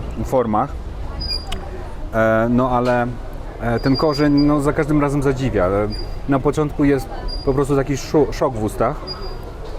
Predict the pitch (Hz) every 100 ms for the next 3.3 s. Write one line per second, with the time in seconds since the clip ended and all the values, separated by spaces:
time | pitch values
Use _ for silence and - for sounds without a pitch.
0 | - - - - 123 143 147 131 131 -
1 | 113 98 - 95 90 - - - - -
2 | - - 123 127 - 120 104 95 90 85
3 | 87 90